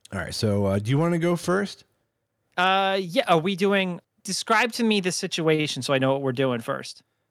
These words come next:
Speaker 1: All right. So, uh, we're gonna be, we'll do, we didn't do the wedding last time, so we're gonna be at a wedding, Joe.
Speaker 2: Okay. All right. And we haven't seen each other in a while, right?
Speaker 1: No, no. We're both, like, uh, uh, you know, we're both just there by ourselves,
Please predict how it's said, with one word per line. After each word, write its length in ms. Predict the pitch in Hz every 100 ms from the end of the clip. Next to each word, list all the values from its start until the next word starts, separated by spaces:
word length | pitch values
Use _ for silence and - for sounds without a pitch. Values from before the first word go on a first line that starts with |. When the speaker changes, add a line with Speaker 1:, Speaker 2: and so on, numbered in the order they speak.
| _
Speaker 1:
All 60 | 104
right. 140 | 87
So, 500 | - - 117 117 113 113
uh, 260 | 117 107 107
we're 120 | 147
gonna 120 | 160
be, 440 | 147 143 139 135 135
we'll 180 | 175 208
do, 180 | 220
we 160 | 160 180
didn't 160 | 208 196
do 60 |
the 80 | 143
wedding 340 | 107 107 120
last 220 | 131 127 135
time, 160 | 131
so 100 | -
we're 60 | 170
gonna 120 | 214
be 120 | 156 160
at 60 |
a 40 | 104
wedding, 360 | 90 80 67
Joe. 220 | - - - _ _ _
Speaker 2:
Okay. 240 | 214 180 131 _ -
All 80 | 147
right. 200 | 131 - _ -
And 120 | 160
we 80 | 185
haven't 160 | 180
seen 220 | 165 202 190
each 140 | 151 147
other 140 | 127
in 60 | 123
a 60 |
while, 180 | 123 120
right? 240 | 135 139 -
Speaker 1:
No, 240 | 151 165 151
no. 160 | 135
We're 140 | 135 151
both, 320 | 147 139 139
like, 260 | 120 110
uh, 520 | 113 101 95 92 90 - -
uh, 400 | 95 80 - - 147 _ _ _ -
you 80 | 110
know, 60 |
we're 120 | 120
both 220 | 135 135 123
just 200 | 123 120
there 200 | 117 113
by 180 | 110
ourselves, 640 | 104 95 107 101 101 90